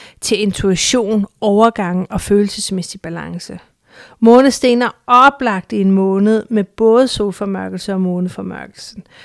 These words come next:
Den støtter dig i at navigere gennem skift, nye begyndelser og afslutninger med mere blidhed og til tillid. Den hjælper dig til at lytte til intuitionen,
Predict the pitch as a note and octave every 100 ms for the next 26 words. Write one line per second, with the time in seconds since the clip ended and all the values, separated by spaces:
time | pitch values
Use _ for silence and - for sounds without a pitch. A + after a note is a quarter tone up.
0 | _ - G#3+ - B3 B3+ B3+ G#3+ G#3 G#3
1 | G3 F#3+ F#3 - A3+ - - G3 F3+ -
2 | - B3+ A#3+ - - _ G#3+ G#3+ A#3+ -
3 | - G3 G3 - G3+ - - - G3+ G3
4 | - A3 G#3 G#3 G3+ G3+ F#3+ F#3+ G3+ G3+
5 | - G#3 A3 G#3+ A3 - - F#3+ - F#3+
6 | F3 F3 - G3 E3+ - _ _ _ _
7 | _ - _ - A3+ A#3+ B3 A#3+ G#3+ -
8 | A3 G3+ F#3+ F#3 G3+ G#3+ A#3 - - -
9 | F#3+ - F3+ - A#3 - C#4+ G3